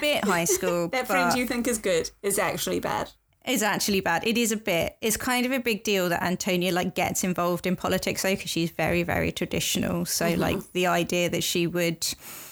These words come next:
Speaker 1: give advice to the emperor or to a, a man on something serious is quite a big deal. But Antonia Canis is the woman that she dictates the letter to, and then she writes that very important, like, history-changing letter down.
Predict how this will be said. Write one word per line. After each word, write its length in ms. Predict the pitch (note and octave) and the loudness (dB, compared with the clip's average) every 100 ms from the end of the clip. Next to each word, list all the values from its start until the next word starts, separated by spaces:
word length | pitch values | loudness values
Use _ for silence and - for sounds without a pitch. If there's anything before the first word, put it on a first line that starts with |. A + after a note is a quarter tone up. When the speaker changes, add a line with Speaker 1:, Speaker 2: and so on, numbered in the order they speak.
| - - _ _ - F#3 | -20 -20 _ _ -12 -8
Speaker 1:
give 320 | - G#3+ G3 D#3+ | 0 2 2 2
advice 600 | F#3+ - F#3 F3 - - | -2 0 0 0 0 -2
to 60 | F3 | -2
the 140 | - | -2
emperor 640 | E3 - - E3+ E3+ G3 - | -2 -2 -2 0 0 -2 -4
or 320 | F3 F3 E3 | -2 -2 -2
to 300 | - - E3+ | -2 -2 0
a, 220 | E3+ E3+ - - | 2 0 -4 -4
a 80 | E3+ | 0
man 440 | E3+ E3+ E3+ E3+ | 2 2 2 0
on 380 | - E3 E3 D#3+ | 0 0 0 0
something 460 | - D#3 - E3 | 0 -2 -2 -2
serious 540 | E3 F3+ E3+ E3+ D#3+ - | 0 2 2 0 0 -2
is 120 | E3 | -4
quite 180 | - E3 | -2 -2
a 40 | |
big 140 | D#3+ E3 | -2 -2
deal. 180 | - D#3 - | 0 -2 -2
But 300 | F3+ C3+ - - - _ | -2 -2 -6 -16 -20 _
Antonia 500 | G3 F#3+ - G#3 G#3 F#3+ | -2 -2 0 2 2 0
Canis 520 | A3+ G#3 F#3 F3+ - | 0 2 2 0 -2
is 140 | F3 | -2
the 100 | - | -2
woman 380 | F3 F3+ F3 F3 | 0 0 2 0
that 140 | E3+ - | 0 0
she 200 | F3+ E3+ | 0 0
dictates 540 | E3 - F3+ E3 - | -2 -4 -4 -2 -4
the 120 | - | -2
letter 320 | E3 D#3+ - | 0 0 -4
to, 300 | - - - | -6 -2 -2
and 160 | - - | -2 -2
then 180 | - D3+ | -2 -2
she 220 | - F3 | -2 -2
writes 340 | E3+ E3+ - - | 0 0 -2 -2
that 240 | D#3+ F#3 | -2 -2
very 240 | F3+ F3 | 0 0
important, 520 | F3+ - F3 F3 E3+ - | 0 0 0 0 0 0
like, 160 | D#3+ | -2
history-changing 680 | - E3+ - E3 E3+ F3+ E3+ | 0 -2 -2 -2 0 0 0
letter 280 | E3 D3 F3 | 0 -2 -4
down. 360 | F#3 F3 E3 | -2 0 0